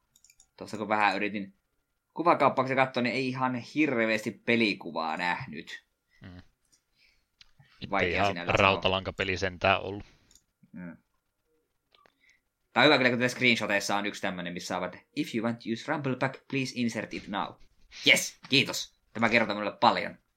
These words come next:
Speaker 2: Kolmiulotteinen Rumble Pack, millä pelata
Speaker 1: Mm.
Speaker 2: tyhjössä. Sen takia vähän prototyyppi vasta. Näistä ihan, mm, kiva kyllä kuulla,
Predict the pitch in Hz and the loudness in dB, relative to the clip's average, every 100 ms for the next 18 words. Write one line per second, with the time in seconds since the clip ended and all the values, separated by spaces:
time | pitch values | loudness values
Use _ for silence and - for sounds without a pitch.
0 | - 95 85 87 85 98 - 98 95 87 | -10 -6 -6 -8 -6 -6 -2 2 4 4
1 | 85 92 98 - 104 95 - 98 95 - | 2 -4 -4 -4 -4 -4 -2 2 2 0
2 | - - _ _ _ _ - 302 202 - | -6 -10 _ _ _ _ -12 -10 -10 -14
3 | _ - - _ _ _ - - 82 90 | _ -20 -20 _ _ _ -16 -10 -8 -6
4 | 87 - - - - _ _ _ - 85 | -4 -4 -6 -8 -20 _ _ _ -8 -6
5 | 90 - 87 85 92 - - - - - | -4 -2 -2 -2 -4 -8 -10 -14 -14 -20
6 | - - 90 90 87 90 - - 87 - | -12 -6 -4 -2 -4 -6 -8 -4 -2 -2
7 | - - _ _ _ _ _ _ _ - | -6 -18 _ _ _ _ _ _ _ -20
8 | - - _ - - - _ _ _ _ | -20 -20 _ -18 -16 -16 _ _ _ _
9 | _ _ - 95 95 - 101 101 104 - | _ _ -8 -6 -4 0 0 0 -4 -14
10 | 107 117 110 - 120 113 107 110 - 110 | -12 -8 -10 -4 2 4 4 2 0 -2
11 | 92 | -4